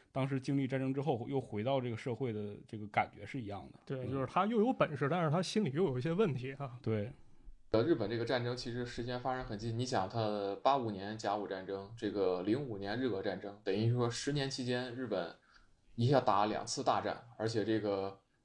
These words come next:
Speaker 3: 可以说都是全国动员性的，
Speaker 2: 啊。
Speaker 3: 然后就产生了大量的这种复员军人。呃，这个他们在战场上见识了那么多死人，
Speaker 2: 嗯。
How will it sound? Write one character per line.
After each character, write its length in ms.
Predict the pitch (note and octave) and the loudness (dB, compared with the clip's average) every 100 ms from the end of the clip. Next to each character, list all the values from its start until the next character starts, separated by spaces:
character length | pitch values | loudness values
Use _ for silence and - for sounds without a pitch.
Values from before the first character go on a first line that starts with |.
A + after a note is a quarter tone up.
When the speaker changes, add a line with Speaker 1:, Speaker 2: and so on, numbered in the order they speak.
| _ | _
Speaker 3:
可 120 | - | -2
以 60 | A#2+ | 0
说 100 | A#2 | 2
都 140 | C3+ | 2
是 60 | B2+ | 0
全 280 | - A#2+ C3 | 0 0 2
国 160 | B2 | 2
动 200 | B2 B2+ | 2 0
员 120 | G2+ | -2
性 220 | G2 A#2 G#2+ | -4 -6 -8
的， 60 | |
Speaker 2:
啊。 40 | - | -4
Speaker 3:
然 160 | G#2 A2 | 0 2
后 120 | A#2+ | 2
就 60 | |
产 240 | A#2+ - G2+ | 0 -2 -6
生 100 | A2 | -2
了 80 | B2 | 0
大 200 | C#3+ A#2+ | 2 2
量 100 | G#2+ | 0
的 80 | |
这 60 | G#2+ | -2
种 180 | G#2+ F#2+ | -6 -8
复 180 | - A2 | -6 -4
员 160 | G2 | -4
军 160 | G2 G2+ | -6 -8
人。 160 | F2+ - _ _ _ _ _ | -10 -18 _ _ _ _ _
呃， 100 | A2+ | 0
这 120 | A2+ | 2
个 160 | A#2+ A2+ | 4 4
他 120 | A2 | 2
们 320 | B2+ A#2+ A2+ A2 - - _ _ | 0 0 0 -2 -8 -12 _ _
在 100 | - | 0
战 160 | C3 B2+ | 4 4
场 120 | G#2+ | 2
上 100 | A#2 | 0
见 180 | D3+ B2+ | 2 4
识 100 | B2 | 4
了 120 | A2+ | 2
那 60 | D3 | 2
么 100 | B2 | 0
多 240 | A2+ A#2+ | 2 2
死 240 | A#2+ - E2+ | 0 0 -2
人， 140 | D2+ | -2
Speaker 2:
嗯。 100 | - | -10